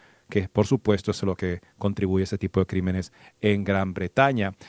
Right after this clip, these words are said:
Y aquí, imagínense lo que está diciendo acá, esto es increíble, o sea, tu papá,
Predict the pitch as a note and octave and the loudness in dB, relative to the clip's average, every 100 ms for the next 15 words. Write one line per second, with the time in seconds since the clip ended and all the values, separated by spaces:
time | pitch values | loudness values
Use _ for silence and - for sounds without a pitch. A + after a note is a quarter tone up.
0 | - - - - G#2+ A2 G3+ G#3 A2+ A2+ | -20 -20 -18 0 2 2 0 0 2 2
1 | A3 A#3+ G#3+ E3+ B2 F#3+ F#3 G3+ F#3 C3+ | 4 2 4 2 2 4 4 4 0 0
2 | - F3+ F#3+ F3 - E3+ A2+ E3 A#3 B2 | -2 -4 -4 -4 -6 0 2 4 4 4
3 | C3+ A#2 - - _ - F#3 - D#3 - | 2 0 -2 -20 _ 4 6 6 2 4
4 | G#3+ A#3 D3+ - | 2 2 -2 -6